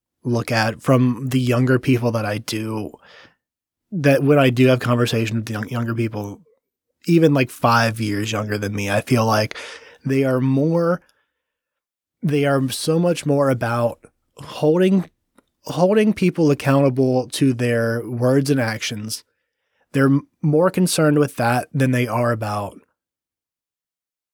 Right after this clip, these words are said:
the political agenda, I feel like, for the most part. I mean, as long as it's not, like, fucking wild, you know,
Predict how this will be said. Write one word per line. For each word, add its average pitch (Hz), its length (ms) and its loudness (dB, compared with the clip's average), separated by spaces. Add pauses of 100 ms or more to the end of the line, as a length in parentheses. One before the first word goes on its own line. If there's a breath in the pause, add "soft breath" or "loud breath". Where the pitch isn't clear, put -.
(560)
the 117 500 -6 (160)
political 147 540 0
agenda, 196 480 2
I 196 100 2
feel 196 260 0
like, 208 300 -2 (520)
for 160 180 0
the 156 100 4
most 156 300 2
part. - 260 0
I 143 60 -2
mean, 139 180 4
as 131 120 2
long 147 140 4
as 143 120 2
it's 131 160 -4
not, 135 180 4
like, 135 180 2
fucking 131 640 0
wild, 123 580 0 (260)
you 160 160 2
know, 127 280 0